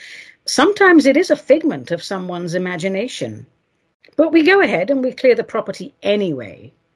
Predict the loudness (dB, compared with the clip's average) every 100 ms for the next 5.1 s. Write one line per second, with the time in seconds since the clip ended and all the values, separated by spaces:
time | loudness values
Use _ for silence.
0 | _ _ -20 _ 2 4 2 -2 -4 -2
1 | 2 2 0 -2 -2 -2 -4 -6 -12 -4
2 | -2 0 -2 -8 -12 -12 -12 -8 -6 -4
3 | -6 -6 -6 -6 -4 -4 -4 -2 -2 -2
4 | -6 -10 -8 -8 -8 -10 -10 -14 -12 -12